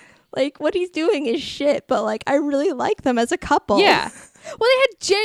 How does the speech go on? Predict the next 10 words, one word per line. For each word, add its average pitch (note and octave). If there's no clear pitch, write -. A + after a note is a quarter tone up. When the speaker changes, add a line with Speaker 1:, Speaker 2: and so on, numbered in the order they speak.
Speaker 2:
gen-, -
like, F#4
it E4+
was F#4
a D4+
genuine, C#4
like, A#3
married A#3
couple G#3+
dispute -